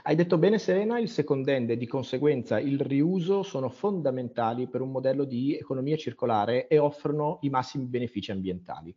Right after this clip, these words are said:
Uno studio di Ellen MacArthur Foundation ci dice che se ogni capo fosse indossato mediamente il doppio delle volte, l'emissione di gas serra legata al comporto fashion probabilmente si ridurrebbe di oltre il quaranta per cento.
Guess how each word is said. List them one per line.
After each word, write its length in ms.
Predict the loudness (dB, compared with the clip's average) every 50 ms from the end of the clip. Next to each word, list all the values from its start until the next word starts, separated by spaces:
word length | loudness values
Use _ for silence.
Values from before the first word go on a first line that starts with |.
| _ _ _ -20 -20 -20 -12 _
Uno 180 | 0 2 2 2
studio 300 | 2 0 0 2 2 2
di 360 | 2 4 4 4 4 4 4 4
Ellen 220 | 2 2 2 2
MacArthur 420 | 0 -4 -6 -6 -6 -8 -6 -8 -8
Foundation 640 | -6 -8 -6 -4 -4 -4 -4 -4 -6 -6 -6 -6 -4
ci 160 | -4 -4 -4
dice 300 | -2 -2 -2 -2 -2 -2
che 360 | -2 0 2 4 4 2 2 -2
se 160 | 0 2 2
ogni 240 | 2 2 0 -2 -4
capo 500 | -2 0 0 0 0 0 -2 -4 -4 -4
fosse 260 | _ -6 -6 -4 -4
indossato 520 | -6 -6 -6 -8 -4 -2 -2 0 0 0 -2
mediamente 960 | -2 -2 -2 -2 0 0 -2 -2 -2 -4 -4 -6 -6 -6 -6 -6 -6 -6 -6 -6
il 140 | -6 -4 0
doppio 320 | 2 2 2 2 2 2
delle 200 | 2 2 2 2
volte, 540 | 2 2 0 0 -2 -2 0 0 0 0 -2 -8 -20 _ _ _
l'emissione 800 | 2 2 4 4 2 -2 0 0 2 2 2 2 0 -2 -4 -4
di 120 | -6 -2 0
gas 240 | 2 2 0 0 -4
serra 360 | 0 2 2 2 2 2 0
legata 380 | 0 2 2 2 0 0 -2 -4
al 60 | -6
comporto 420 | -6 -8 -4 -2 -2 -2 -2 -6
fashion 520 | -6 -2 -2 -2 -2 -2 -4 -4 -4 -2 0
probabilmente 760 | 0 2 4 4 4 4 2 2 0 0 -2 -2 -4 -6 -8
si 200 | -8 -4 -4 -2
ridurrebbe 600 | -2 -2 -2 -4 -4 -2 0 0 0 0 0 -2 -2
di 100 | 0 0
oltre 240 | 0 0 -2 -8 -12
il 80 | -8
quaranta 340 | -6 -4 -4 -4 -6 -8 -10
per 160 | -12 -14 -16
cento. 440 | -18 -18 -20 -20 -20 _ _ -20